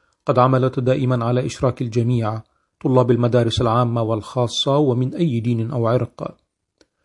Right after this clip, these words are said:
وأكد أن الحركة قد تأسست من أجل الإصغاء إلى أصواتهم، ما يقود إلى حوار مع البالغين، وشدد على الرغبة في خلق ثقافة لقاء.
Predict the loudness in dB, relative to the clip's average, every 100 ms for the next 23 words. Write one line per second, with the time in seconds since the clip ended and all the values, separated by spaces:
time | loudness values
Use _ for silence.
0 | _ _ 0 2 2 0 0 -2 -2 -4
1 | -4 -4 -4 -6 -6 -6 -6 -6 -6 -4
2 | -4 -2 -2 0 -2 -2 -4 0 2 2
3 | 0 -2 -2 -4 -2 -2 -4 -2 0 0
4 | -4 _ _ _ 0 0 0 0 0 2
5 | 0 0 0 2 2 0 -2 -2 0 -2
6 | -2 -2 -2 0 -2 -4 _ _ _ -2
7 | 0 2 2 2 0 0 -2 -2 -4 -4
8 | -6 -6 -8 -4 -6 -4 -4 -4 -6 _
9 | _ -8 -2 -2 -2 -6 -4 -4 -2 -4
10 | -6 -14